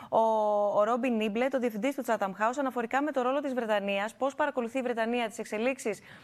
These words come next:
στην, ε, Αμερική, τις σχέσεις με τον, ε, με, με τις Ηνωμένες Πολιτείες επί προε-, Πολιτείες επί προεδρίας Τραμπ, αλλά κυρίως το πώς, ε, αυτή τη στιγμή με τα έως τώρα δεδομένα, ε,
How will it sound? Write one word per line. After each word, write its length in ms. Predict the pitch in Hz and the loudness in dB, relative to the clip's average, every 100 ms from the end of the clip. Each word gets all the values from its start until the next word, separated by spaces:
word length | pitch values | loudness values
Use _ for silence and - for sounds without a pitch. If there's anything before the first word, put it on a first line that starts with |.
| - - | -20 -20
στην, 340 | - 254 240 | -2 0 2
ε, 40 | 220 208 202 208 | 2 0 0 0
Αμερική, 520 | 208 196 185 220 254 - | 0 0 -2 -2 -4 -2
τις 160 | 262 | -4
σχέσεις 720 | - 285 294 277 - 202 185 | -2 0 2 0 -2 -4 -4
με 200 | 214 220 | -2 -2
τον, 340 | 220 208 202 196 | 0 -2 -2 -2
ε, 40 | 190 190 185 180 180 180 180 185 | 0 0 0 -2 -2 -2 -4 -4
με, 100 | 190 | -4
με 260 | 208 214 | -2 -2
τις 160 | 220 214 | -4 -4
Ηνωμένες 300 | 214 208 208 | -2 -2 -2
Πολιτείες 480 | 208 190 202 208 208 | -4 -4 -2 -2 -2
επί 120 | 202 | -6
προε-, 360 | 196 196 - - | -2 -2 -4 -6
Πολιτείες 460 | 202 196 214 196 202 | -4 -2 -2 -2 -2
επί 120 | 185 | -4
προεδρίας 580 | 196 190 185 202 185 - - - - | 0 0 0 0 -2 -4 -16 -12 0
Τραμπ, 260 | 233 311 - - 269 | 0 0 -2 2 2
αλλά 140 | 254 | 2
κυρίως 640 | 247 226 233 294 349 320 - | -2 -2 0 0 -2 -6 -4
το 160 | 285 277 - | -4 -4 -2
πώς, 400 | 285 339 - 302 | -2 -2 -4 -2
ε, 40 | 285 277 269 262 254 247 | 0 0 -2 -2 -4 -4
αυτή 200 | 240 311 | -4 -4
τη 80 | 294 | -6
στιγμή 320 | 254 233 285 | -4 -4 -2
με 120 | 294 | -2
τα 180 | 269 262 | -2 -2
έως 120 | 269 | -2
τώρα 180 | 269 269 | -2 -4
δεδομένα, 420 | 226 233 277 277 277 - - | -2 -4 -2 -2 -4 -10 -20
ε, 60 | - | -8